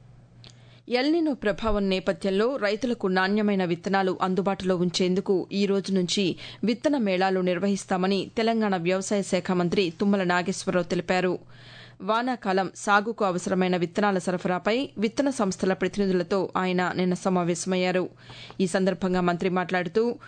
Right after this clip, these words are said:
రాష్ట్ర వ్యాప్తంగా ఈ నెల ముప్పైవ తేదీ వరకు అన్ని రైతు వేదికల్లో విత్తన మేళాలు నిర్వహించాలని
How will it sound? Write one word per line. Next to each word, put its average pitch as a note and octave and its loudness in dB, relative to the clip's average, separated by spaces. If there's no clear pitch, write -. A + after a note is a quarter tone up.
రాష్ట్ర B3+ 2
వ్యాప్తంగా G#3 0
ఈ G#3 0
నెల G3 2
ముప్పైవ F#3+ -2
తేదీ F#3 0
వరకు F#3 -2
అన్ని A3 2
రైతు F#3 0
వేదికల్లో F3+ 0
విత్తన A#3 0
మేళాలు F#3 2
నిర్వహించాలని F3+ 0